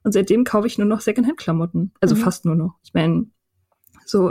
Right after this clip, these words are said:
Speaker 1: äh, Unterwäsche und Schuhe kaufe ich meistens neu. <laughs> Aber den Rest meiner Klamotten,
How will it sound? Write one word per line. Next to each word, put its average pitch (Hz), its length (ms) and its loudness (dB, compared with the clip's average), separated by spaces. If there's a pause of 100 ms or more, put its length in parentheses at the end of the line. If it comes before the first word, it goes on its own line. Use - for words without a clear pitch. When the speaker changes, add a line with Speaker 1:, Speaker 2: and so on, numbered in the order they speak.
Speaker 1:
äh, 190 220 0
Unterwäsche 208 520 0
und 180 160 -2
Schuhe 226 260 0
kaufe 202 180 -2
ich 190 80 -4
meistens 185 320 -4
neu. 208 260 0 (260)
<laughs> 254 260 0 (640)
Aber 196 260 4
den 196 120 2
Rest 196 380 0
meiner 233 220 2
Klamotten, 240 760 0